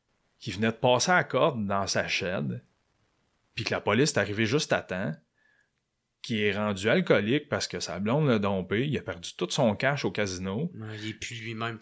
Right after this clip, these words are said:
Speaker 1: Il est
Speaker 2: pantoute.
Speaker 1: plus lui-même.
Speaker 2: Ouais.
Speaker 1: Il est assis devant, il a tout ce bagage-là. Là, toi, t'as vingt ans, t'habites chez tes parents, t'es assis dans l'ambulance à la même distance qu'on est là,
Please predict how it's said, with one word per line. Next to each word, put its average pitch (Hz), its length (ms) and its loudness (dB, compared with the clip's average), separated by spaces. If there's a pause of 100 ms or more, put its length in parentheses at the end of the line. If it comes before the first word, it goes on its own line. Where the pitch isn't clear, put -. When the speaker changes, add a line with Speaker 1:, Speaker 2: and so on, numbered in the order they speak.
(120)
Speaker 1:
Il 107 80 2
est 101 40 0
Speaker 2:
pantoute. - 120 -6
Speaker 1:
plus 180 100 6
lui-même. 123 800 6
Speaker 2:
Ouais. 107 300 -12
Speaker 1:
Il 113 100 0
est 104 140 0
assis 120 260 2
devant, 131 280 4
il 104 100 4
a 95 40 2
tout 139 160 -2
ce - 140 2
bagage-là. 110 880 2 (340)
Là, 135 100 6
toi, 165 160 4
t'as 113 160 4
vingt 123 340 4
ans, 139 240 4 (140)
t'habites 104 260 4
chez 131 220 2
tes 107 100 -2
parents, 95 500 0 (540)
t'es 113 220 -2
assis 113 260 4
dans 156 100 8
l'ambulance 113 640 2
à 101 80 0
la 92 60 0
même 131 240 4
distance 127 460 2
qu'on 107 220 2
est 104 180 2
là, 98 260 4